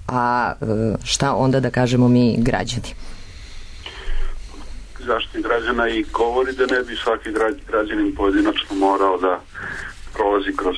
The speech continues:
Speaker 2: sve zakone, propise i da bude svako od nas stručnjak za, za ljudska prava i za pravo uopšte, ali nisam se oglasio sa opštenjem. Ja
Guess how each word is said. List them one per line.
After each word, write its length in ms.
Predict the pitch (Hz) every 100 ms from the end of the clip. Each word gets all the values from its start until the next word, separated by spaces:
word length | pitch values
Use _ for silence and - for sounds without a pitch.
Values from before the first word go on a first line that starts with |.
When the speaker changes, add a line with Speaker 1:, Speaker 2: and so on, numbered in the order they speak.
| -
Speaker 2:
sve 280 | 95 90 90
zakone, 580 | 90 92 92 - 95
propise 560 | 92 95 92 98 - 98 95
i 40 | 92
da 300 | 98 95 87 -
bude 320 | 95 90 92 87 -
svako 340 | 85 - 87
od 100 | 87
nas 220 | 92 87 - - - - - - -
stručnjak 460 | - - - - - - - - - - - - - 90
za, 240 | 87 87 - 95
za 80 | 87
ljudska 320 | 82 82 -
prava 360 | - 87 87 87
i 60 |
za 80 | 85 90
pravo 280 | 87 90
uopšte, 400 | 90 90 - -
ali 180 | 87 90
nisam 280 | 113 131 151
se 120 | 147
oglasio 420 | 147 147 147 143
sa 140 | 127 143
opštenjem. 520 | 135 - 127 127 -
Ja 140 | 92